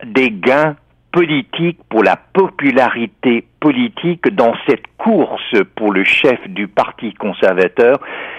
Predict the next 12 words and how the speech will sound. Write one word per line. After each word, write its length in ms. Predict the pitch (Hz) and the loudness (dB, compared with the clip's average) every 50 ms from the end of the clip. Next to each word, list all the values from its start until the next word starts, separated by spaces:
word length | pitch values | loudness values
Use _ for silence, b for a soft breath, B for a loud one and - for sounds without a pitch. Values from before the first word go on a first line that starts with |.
| B B | B B
Et 100 | 107 104 | -2 0
je 120 | - 107 | 0 0
tiens 420 | 104 104 - - - 139 123 117 117 - | -2 -2 -2 -2 0 0 2 0 0 0
à 120 | 101 101 | 0 0
dire 380 | 107 104 117 120 117 107 92 87 | 0 0 0 0 2 2 2 2
à 80 | 104 107 | 0 0
l'auditoire 760 | 107 127 - - 123 117 - - - 120 101 92 87 82 82 | 0 0 -2 -2 -4 -8 -6 -4 0 2 2 2 2 0 0
de 120 | - 95 90 | -2 -4 -2
Choc 300 | - - 110 - - 117 | 0 0 0 0 2 0
F 220 | 95 - - - | 0 0 2 2
M, 240 | 123 120 131 147 131 B B B B B B - | 2 2 2 0 -6 B B B B B B -10
même, 840 | 101 98 104 110 117 127 143 170 175 156 120 92 82 80 71 - | -8 -4 -2 -2 0 2 2 2 2 2 0 0 -2 -2 -4 -6